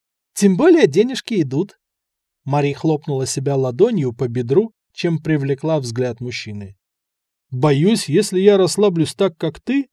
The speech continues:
то меня даже тут не поймут. Не удержался всё-таки от замечания по поводу одежды партнёра Донован.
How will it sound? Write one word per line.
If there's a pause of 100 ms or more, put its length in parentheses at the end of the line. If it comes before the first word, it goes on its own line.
(360)
то
меня
даже
тут
не
поймут. (480)
Не
удержался
всё-таки
от
замечания
по
поводу
одежды
партнёра
Донован.